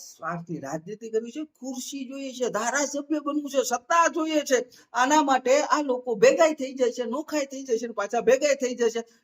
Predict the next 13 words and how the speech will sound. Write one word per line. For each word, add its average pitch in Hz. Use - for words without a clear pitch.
આવી 214
આ 190
રાજ 226
રમત 190
આ 190
કોંગ્રેસ 214
અને 185
આમ 190
આદમી 175
પાર્ટી 160
રમે 180
રાખે 170
છે. 226